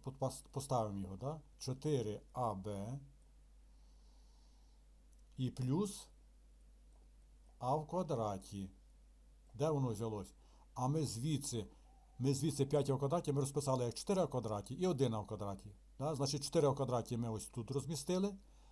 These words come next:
а а в квадраті поставили тут. Для чого? Для чого це робиться? А от подивіться. Ось оце я підкреслю, да? І підкреслю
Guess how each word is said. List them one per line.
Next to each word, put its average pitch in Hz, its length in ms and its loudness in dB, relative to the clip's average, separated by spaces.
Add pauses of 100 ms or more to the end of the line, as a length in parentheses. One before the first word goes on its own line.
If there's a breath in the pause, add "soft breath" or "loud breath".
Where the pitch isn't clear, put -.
(120 soft breath)
а - 80 -6
а 123 160 0
в 139 80 -4
квадраті 170 360 -4
поставили 151 560 0
тут. 107 320 -8 (380)
Для 151 220 0
чого? 104 460 0 (880 soft breath)
Для 160 140 0
чого 143 220 2
це 113 160 -4
робиться? 98 400 -6 (1400)
А 131 140 2
от 151 180 4
подивіться. 139 640 2 (1400 soft breath)
Ось 135 220 0
оце 147 340 2
я 180 100 2
підкреслю, 104 640 -6
да? 147 300 -4 (240)
І 131 140 0
підкреслю 180 800 -2